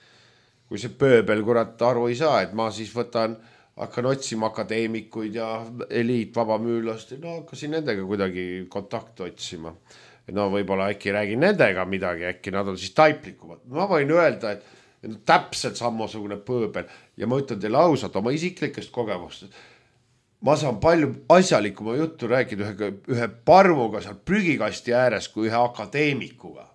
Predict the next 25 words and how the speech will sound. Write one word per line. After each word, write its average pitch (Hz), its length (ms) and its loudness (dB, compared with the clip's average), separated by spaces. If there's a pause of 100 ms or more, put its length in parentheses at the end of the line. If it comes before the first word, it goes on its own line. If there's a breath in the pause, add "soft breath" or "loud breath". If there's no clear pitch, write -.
Ma 101 140 -14
ütlen 92 160 -16
teile 101 220 0
ausalt. - 560 0 (1300 loud breath)
Ja 107 200 -2 (360)
noh, 147 340 -6 (180)
ma 127 180 -6
võib-olla 131 360 0 (580 loud breath)
tooks 139 300 4 (220)
mõned 147 280 -4
näited 135 400 -4
akadeemikutest, - 1160 -12 (1040 loud breath)
isiklikust 98 560 -14
kokkupuutest. - 680 -10
Ma 285 140 -12
ei 240 160 -6
nimeta 139 400 2
nimesid, 123 500 -6
sest - 220 -14
nad 104 140 -6
on 107 40 -12
väga 113 220 0
auväärsed 101 640 0
ja 92 140 -4 (240)
noh, 101 240 -4